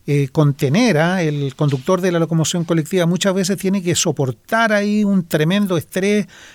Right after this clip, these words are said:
de pasajeros diversos, de diversa condición, de diverso temperamento, y con todos ellos tenemos que dialogar, eh, tenemos que trasladarlos, ¿verdad? Eh, se, se, se genera obviamente una fuerte carga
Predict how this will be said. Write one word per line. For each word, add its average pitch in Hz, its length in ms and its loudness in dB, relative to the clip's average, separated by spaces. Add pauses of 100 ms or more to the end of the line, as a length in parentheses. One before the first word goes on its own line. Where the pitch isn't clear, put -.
(120)
de 147 340 2
pasajeros 175 640 0
diversos, 160 580 2
de 156 280 0
diversa 156 540 0
condición, 180 800 0 (220)
de 156 180 4
diverso 160 460 2
temperamento, 160 1000 0 (320)
y 151 60 -4
con 165 200 4
todos 220 280 6
ellos 247 260 2
tenemos 208 380 0
que 185 580 0
dialogar, 160 960 0
eh, 170 500 -4
tenemos 165 300 0
que 143 580 -2
trasladarlos, 180 720 2
¿verdad? 185 400 0 (640)
Eh, 143 480 -2
se, - 260 -2
se, - 520 -6
se - 160 -2
genera 196 380 2
obviamente 170 480 2
una 151 180 2
fuerte 226 480 -4
carga 208 640 -2